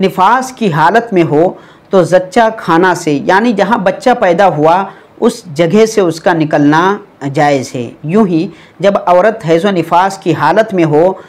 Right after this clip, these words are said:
तो घर के दीगर अफराद के साथ उसका उठना, बैठना, खाना पीना, खाना वगैरह बनाना, ये सारा काम जायज़ है।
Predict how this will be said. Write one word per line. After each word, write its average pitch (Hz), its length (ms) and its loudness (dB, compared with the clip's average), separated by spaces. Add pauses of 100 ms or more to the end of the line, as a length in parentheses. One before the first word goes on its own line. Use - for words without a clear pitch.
(180)
तो 175 100 2
घर 185 220 -2
के 196 180 -2
दीगर 160 340 2
अफराद 165 640 -2
के 165 100 0
साथ 160 520 0 (240)
उसका 165 320 0
उठना, 156 720 -2
बैठना, 151 800 -2
खाना 160 440 -2
पीना, 147 520 -4 (300)
खाना 185 280 0
वगैरह 170 420 2
बनाना, 156 640 0 (100)
ये 185 120 -4
सारा 202 400 0
काम 185 380 0 (260)
जायज़ 156 420 0
है। 170 240 2